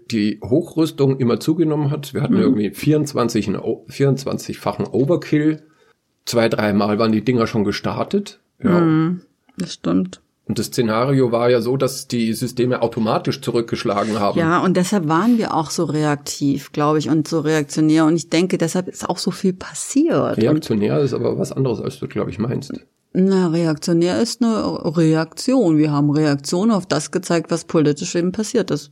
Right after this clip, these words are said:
Speaker 1: Ja, aber Reaktion bedeutet stinke konservativ. Das ist nämlich ein Begriff,
Speaker 2: Ja, das
Speaker 1: der aus
Speaker 2: stimmt,
Speaker 1: von
Speaker 2: du hast
Speaker 1: achtundvierzig,
Speaker 2: recht.
Speaker 1: achtzehnhundertachtundvierzig
Speaker 2: Stimmt, stimmt,
Speaker 1: stammt.
Speaker 2: das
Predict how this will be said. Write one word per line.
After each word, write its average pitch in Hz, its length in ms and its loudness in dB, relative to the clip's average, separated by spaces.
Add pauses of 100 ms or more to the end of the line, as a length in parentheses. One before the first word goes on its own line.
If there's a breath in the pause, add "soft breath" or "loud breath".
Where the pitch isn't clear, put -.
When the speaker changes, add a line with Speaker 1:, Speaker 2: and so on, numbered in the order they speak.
(240)
Speaker 1:
Ja, 101 200 2
aber 98 280 0
Reaktion 113 320 0
bedeutet 143 400 2
stinke 139 380 0
konservativ. 123 720 0
Das - 100 -20
ist 139 60 -8
nämlich 101 180 -4
ein 104 60 -2
Begriff, - 320 -2
Speaker 2:
Ja, 165 80 2
das 180 100 0
Speaker 1:
der - 80 0
aus - 60 -2
Speaker 2:
stimmt, 170 300 2
Speaker 1:
von 160 100 2
Speaker 2:
du 160 80 -2
hast 160 220 0
Speaker 1:
achtundvierzig, 139 560 0
Speaker 2:
recht. - 80 -10
Speaker 1:
achtzehnhundertachtundvierzig 131 840 -2
Speaker 2:
Stimmt, - 0 -
stimmt, 233 140 4
Speaker 1:
stammt. 208 60 4
Speaker 2:
das - 120 -2